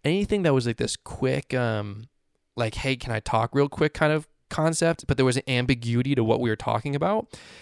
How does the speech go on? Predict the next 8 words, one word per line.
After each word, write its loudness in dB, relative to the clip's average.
I 2
instantly -2
became, -4
like, -6
very, 2
very, 4
very 2
anxious. -4